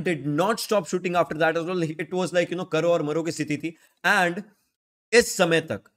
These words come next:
यहाँ की, यहाँ तक इसे थोड़ा सा पीछे, इनके पास comparatively एक कवरिंग स्टांस है और इनके ओपोनेंट बहुत ओपन में, so easily लेकर के जा सकते हैं। लास्ट बुलेट भी यहाँ पर आप देखिए फिफ्टी सिक्स हेड पर ही लगी है,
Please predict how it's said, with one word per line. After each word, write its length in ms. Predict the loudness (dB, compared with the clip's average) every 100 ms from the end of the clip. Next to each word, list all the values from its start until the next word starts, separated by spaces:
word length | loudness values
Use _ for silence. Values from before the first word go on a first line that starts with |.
| _ -6
यहाँ 200 | -2 -2
की, 140 | 0 0
यहाँ 300 | 0 -2 -2
तक 80 | -4
इसे 140 | -8
थोड़ा 200 | -6 -4
सा 60 | -4
पीछे, 360 | -6 -6 -8 -12 _ _ _ -4
इनके 200 | 0 2
पास 200 | 0 -2
comparatively 420 | -2 -2 -2 -2
एक 160 | -2
कवरिंग 360 | 0 2 2 0
स्टांस 420 | -2 0 0 -2
है 80 | -6
और 220 | -4 -2
इनके 180 | -2 -4
ओपोनेंट 420 | -2 -2 -2 -4
बहुत 200 | -2 -2
ओपन 300 | -4 -4 -4
में, 240 | -4 -8 -14 _ -6
so 80 | -4
easily 340 | -2 -4 -4 0
लेकर 240 | 0 0
के 80 | -2
जा 120 | -4
सकते 220 | -4 -6
हैं। 60 | -4
लास्ट 300 | 0 0 0
बुलेट 180 | -4 -2
भी 80 | -2
यहाँ 120 | -2
पर 100 | -4
आप 60 |
देखिए 260 | -6 -6 -8
फिफ्टी 240 | -8 -8
सिक्स 260 | -8 -8 -4
हेड 220 | -4 -2
पर 100 | -2
ही 60 | -2
लगी 260 | -4 -4
है, 60 | -10